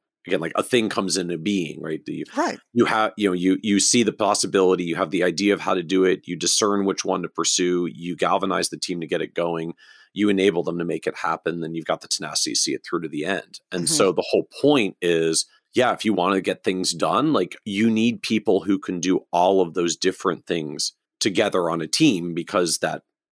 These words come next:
Speaker 1: literally means there's someone to take it through each step of the, uh, the process to get it, to get it to the end. And, and so to me, like, it's,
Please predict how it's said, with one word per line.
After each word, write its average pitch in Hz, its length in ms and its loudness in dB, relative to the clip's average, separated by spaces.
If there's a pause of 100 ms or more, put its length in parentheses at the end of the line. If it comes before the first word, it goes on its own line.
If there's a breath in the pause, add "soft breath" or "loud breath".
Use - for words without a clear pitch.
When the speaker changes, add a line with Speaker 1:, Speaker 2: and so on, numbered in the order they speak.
(120)
Speaker 1:
literally 98 520 4
means 85 260 -6
there's 92 180 0
someone 82 220 -2
to 80 60 -2
take 80 260 -2
it 67 120 -6
through 85 440 -2
each 85 220 -4
step - 320 -2
of 78 160 -6
the, 78 260 -4 (260 soft breath)
uh, 82 300 0
the 104 120 -6
process 90 600 0
to 90 100 -6
get 82 180 -2
it, - 120 -6 (120)
to - 120 -2
get 85 160 0
it 73 120 -8
to - 100 -4
the 85 160 0
end. 85 440 -2
And, 80 500 -6 (400)
and 104 160 0
so 101 260 6
to - 140 -2
me, 123 240 4
like, 101 160 2
it's, - 160 0